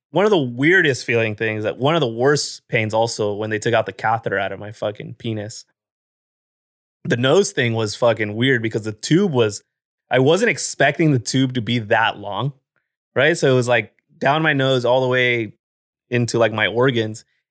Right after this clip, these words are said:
And I remember, like, the nurse taking it out, like, one day before I was supposed to be discharged. And she goes to grab it and she's like, "You're gonna hold your breath when I tell you."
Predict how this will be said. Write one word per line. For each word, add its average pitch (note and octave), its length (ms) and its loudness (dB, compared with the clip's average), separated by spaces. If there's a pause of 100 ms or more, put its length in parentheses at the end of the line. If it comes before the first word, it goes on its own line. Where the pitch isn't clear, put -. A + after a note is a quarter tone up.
And A#2+ 140 0
I A#2+ 80 2
remember, C#3 240 2
like, B2 160 2
the A2+ 80 -2
nurse B2+ 380 0
taking B2 260 -2
it A#2 80 -2
out, A#2 140 4
like, G#2+ 140 0
one B2+ 200 0
day B2+ 160 0
before A#2 220 0
I - 20 4
was G#2+ 80 0
supposed A2+ 200 -4
to - 40 -12
be A2+ 80 -4
discharged. A2 640 -2 (520)
And A2+ 160 2
she A#2 120 -2
goes C#3 240 2
to B2+ 80 -6
grab C3 400 0
it A2 240 -2
and A2 120 -6
she's A2 140 -6
like, A2 120 0
"You're A2+ 100 -2
gonna A#2+ 120 0
hold A#2+ 320 0
your A2 120 -4
breath D3 420 0
when A#2 120 -6
I A2 100 -2
tell - 360 0
you." A2 340 -4